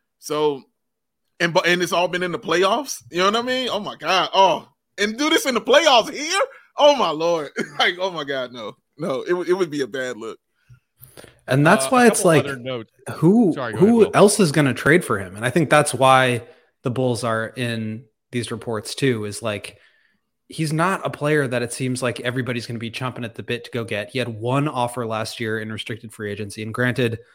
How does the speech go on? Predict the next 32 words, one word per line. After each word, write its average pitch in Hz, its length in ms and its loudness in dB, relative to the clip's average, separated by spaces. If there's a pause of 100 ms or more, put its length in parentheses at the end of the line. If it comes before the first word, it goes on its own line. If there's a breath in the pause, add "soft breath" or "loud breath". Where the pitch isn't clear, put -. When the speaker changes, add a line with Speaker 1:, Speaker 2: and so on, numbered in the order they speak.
(120)
Speaker 2:
that's 120 180 -6
because 120 320 -6
not 113 140 -4
a 110 40 -8
lot 110 160 -4
of 110 80 -10
teams 110 240 -10
had 104 180 -6
money, 123 420 -2 (400)
but 123 320 0 (500)
for 135 100 -4
the 123 80 0
Bulls, 165 320 6
it's - 100 -12
like, 131 280 0
they 139 120 2
clearly 135 300 -2
need 123 240 -4 (280)
an 127 80 -6
upgrade. 120 360 -6
They 113 100 -6
clearly 131 360 -4
need 113 360 -10
something 113 600 -8 (400)
new. 123 260 -4
They 120 100 -8
need 123 180 -6
change. 113 560 -8 (280)
Ayton 139 200 -2
needs 123 240 -6
change, 113 480 -8
and 107 300 -12